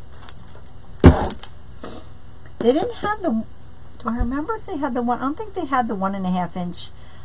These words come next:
um, polka dot this year. But look how pretty these all are, right? So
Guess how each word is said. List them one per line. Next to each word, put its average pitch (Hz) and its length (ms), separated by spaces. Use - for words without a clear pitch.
um, 165 340
polka 180 280
dot - 220
this - 200
year. - 140
But 180 300
look 226 200
how 320 140
pretty 262 320
these - 260
all - 200
are, 175 300
right? 269 380
So 175 480